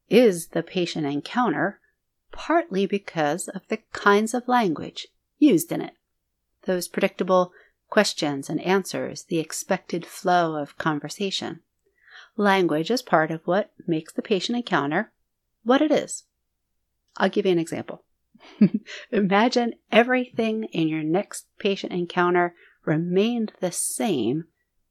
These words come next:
except the language. Same people, same place and time,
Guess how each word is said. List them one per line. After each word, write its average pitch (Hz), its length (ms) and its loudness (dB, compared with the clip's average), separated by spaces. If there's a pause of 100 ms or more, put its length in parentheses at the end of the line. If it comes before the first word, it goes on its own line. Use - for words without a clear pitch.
except - 600 -2
the 233 100 2
language. 175 460 0 (840)
Same 196 260 0
people, 208 360 -6 (220)
same 190 300 -2
place 202 320 -4
and 202 160 -6
time, 175 460 0